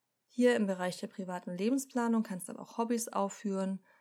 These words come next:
sei es, weil du wegen der Promotion auf diese verzichten müsstest oder weil du dann vielleicht sogar mehr zeitliche Flexibilität hast und deinen Hobbys noch mehr Zeit widmen könntest oder sie regelmäßiger machen könntest.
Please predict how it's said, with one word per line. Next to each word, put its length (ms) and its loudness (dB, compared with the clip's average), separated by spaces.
sei 340 6
es, 580 0
weil 360 -2
du 160 -6
wegen 160 0
der 80 0
Promotion 500 -4
auf 100 -4
diese 200 -8
verzichten 600 0
müsstest 540 4
oder 280 6
weil 120 4
du 60 0
dann 160 0
vielleicht 220 -6
sogar 200 -4
mehr 240 0
zeitliche 540 -2
Flexibilität 840 -4
hast 260 0
und 180 -6
deinen 220 -4
Hobbys 240 -4
noch 180 -8
mehr 140 -4
Zeit 400 -2
widmen 380 2
könntest 480 -2
oder 360 -4
sie 520 -6
regelmäßiger 640 -2
machen 300 -10
könntest. 560 -12